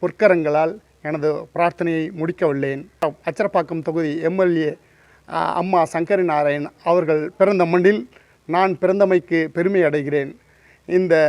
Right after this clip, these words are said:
கொள்கைக்காகவும் கழகத்தின் வளர்ச்சிக்காகவும் அம்மா அவர்கள் இந்த ஊர்ல நிறைய விஷயங்கள், நிறையா நல்லது பண்ணி பொது விஷயங்கள்ல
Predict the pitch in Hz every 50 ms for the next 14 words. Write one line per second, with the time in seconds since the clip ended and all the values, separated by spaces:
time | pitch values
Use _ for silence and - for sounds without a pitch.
0 | 151 151 151 - - - _ _ - 226 196 185 147 - - 185 208 208 226 220
1 | - - 196 185 143 175 180 190 202 190 - 156 165 190 180 202 185 - 202 180
2 | 151 147 175 185 180 - - - - 170 139 - 160 156 170 170 190 247 _ _
3 | - _ _ _ _ 135 160 190 208 214 202 190 180 175 160 143 143 175 180 185
4 | - - _ _ _ _ _ _ - 160 170 165 156 160 160 160 160 165 170 175
5 | 180 196 208 202 196 170 156 151 151 - 220 190 160 160 175 196 220 220 208 185
6 | 180 - - 190 180 160 156 156 151 151 - - _ _ _ _ _ - 151 160
7 | 180 196 208 208 196 175 160 143 180 170 170 180 190 180 - 185 180 190 185 180
8 | - 208 202 226 214 185 - 208 185 160 156 156 156